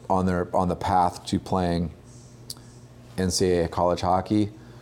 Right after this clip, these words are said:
which means they're gonna be playing in the U S H L, or if they're not good enough for that, they're playing in the North American Hockey League, or they've made the national team, which a couple, a couple California guys have. So they're playing the national team development program,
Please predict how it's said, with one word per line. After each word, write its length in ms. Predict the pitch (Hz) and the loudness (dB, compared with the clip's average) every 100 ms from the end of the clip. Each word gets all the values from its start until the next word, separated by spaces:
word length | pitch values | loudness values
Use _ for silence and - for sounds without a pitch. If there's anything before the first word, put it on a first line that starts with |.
| - | -6
which 200 | 98 - | -4 -2
means 220 | 95 82 | 0 0
they're 100 | 85 | 2
gonna 180 | 85 85 | 0 0
be 100 | 85 | -2
playing 380 | 82 90 85 85 | -2 -2 0 -2
in 80 | 82 | -2
the 80 | 78 | 0
U 160 | 82 | 0
S 140 | 82 82 | 0 -2
H 200 | 78 80 | -2 -2
L, 280 | 85 87 - - - - - - - - - | -2 -2 -6 -20 -20 -20 -20 -20 -20 -10 -2
or 400 | 85 85 85 - - - | 0 2 0 -2 -12 -12
if 100 | - | -4
they're 100 | 92 | -2
not 200 | 92 82 | 0 0
good 140 | - 87 | 0 0
enough 180 | 87 - | 0 0
for 80 | |
that, 280 | 82 92 92 | 2 2 2
they're 100 | 85 | -2
playing 240 | - 85 82 | -2 -2 0
in 60 | |
the 80 | 87 | 0
North 220 | 82 85 | 0 0
American 400 | 82 82 82 82 | -2 -2 -2 -2
Hockey 300 | 82 82 - | -2 -2 -2
League, 320 | 87 87 87 - - - - - - - - - - - - - - - - - - | 0 2 0 -2 -16 -20 -20 -20 -20 -20 -20 -20 -20 -20 -20 -20 -20 -20 -20 -6 2
or 360 | 95 98 92 | 4 6 4
they've 240 | 87 87 85 | 4 2 2
made 200 | 87 82 | 2 2
the 60 | 80 | 2
national 400 | 80 82 - - | 0 -2 -4 -4
team, 280 | 85 85 85 | -4 -6 -6
which 160 | 80 - | -6 -4
a 40 | |
couple, 300 | 85 78 78 - | -4 -2 -4 -4
a 60 | - | -6
couple 220 | 82 80 | -4 -2
California 460 | 78 73 78 76 | 0 0 0 0
guys 200 | 78 78 | 0 0
have. 320 | 80 76 78 - - - - - - - - | 0 -2 -4 -10 -20 -20 -20 -20 -20 -20 -8
So 140 | - | -4
they're 120 | 80 | -2
playing 320 | - 80 78 78 | -2 -2 0 -2
the 100 | - | -2
national 340 | 78 82 78 | -4 -4 -4
team 140 | - | 0
development 320 | 80 78 76 - | 0 0 -2 -4
program, 400 | 76 82 78 | -2 -2 -4